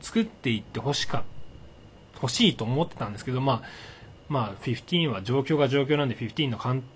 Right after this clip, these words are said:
ディレクターやりましたってなった時に、まあ、結構その、色を入れてこられるわけですよ。って時に、まあ、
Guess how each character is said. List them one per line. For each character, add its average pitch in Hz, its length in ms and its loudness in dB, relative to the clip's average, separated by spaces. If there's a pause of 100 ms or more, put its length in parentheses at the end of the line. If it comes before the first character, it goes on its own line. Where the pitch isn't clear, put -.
デ 123 80 2
ィ - 20 4
レ 135 60 6
ク 123 60 -2
タ 147 80 2
ー 117 40 4
や 113 80 2
り 139 100 2
ま 185 140 6
し - 60 -4
た 151 120 2
っ - 40 2
て - 80 -6
な 117 100 0
っ 120 40 -2
た 110 60 -4
時 107 180 -4
に、 113 320 0
ま 139 180 4
あ、 113 60 2
結 214 240 2
構 123 160 -2
そ 120 140 -4
の、 110 300 -6 (1000)
色 170 340 10
を 107 80 4
入 107 80 -2
れ 135 100 4
て 139 440 4 (180)
こ - 120 -6
ら 139 120 6
れ 165 100 6
る 117 120 0
わ 107 120 -4
け 104 100 -10
で 98 80 -12
す - 120 -8
よ。 - 120 -16 (720)
っ - 40 -14
て 180 80 2
時 170 180 6
に、 131 300 4 (180)
ま 160 120 4
あ、 127 60 0